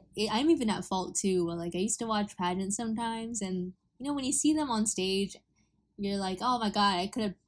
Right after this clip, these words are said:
like, I can't believe she said that for her answer." Um, like, "What was she thinking?" But in reality, it's such a stressful situation that, uh, I think that all the stigmas and what everyone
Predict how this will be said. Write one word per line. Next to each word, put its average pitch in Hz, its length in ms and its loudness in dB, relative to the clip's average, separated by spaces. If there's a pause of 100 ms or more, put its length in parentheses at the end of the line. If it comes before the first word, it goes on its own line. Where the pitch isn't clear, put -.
like, - 180 -12
I 202 80 -2
can't 214 200 2
believe 196 240 2
she 190 100 -2
said 185 220 0
that 175 200 -2
for 190 100 -6
her 180 80 -2
answer." 170 720 -2
Um, 170 340 -14 (580)
like, 170 240 -8 (320)
"What 220 240 -6
was 226 120 -2
she 220 120 -2
thinking?" 196 380 0
But 170 160 -4
in 214 80 2
reality, 233 560 2
it's 220 260 -2
such - 400 -2
a 208 100 2
stressful 226 840 -2 (1040)
situation 220 840 -2 (140)
that, 185 180 -4
uh, 185 100 -14 (120)
I 190 280 -4
think 277 280 -8 (480)
that 285 120 -4
all 214 140 2
the 254 100 2
stigmas 247 600 -2 (120)
and 208 220 2
what 214 140 2
everyone 226 440 -4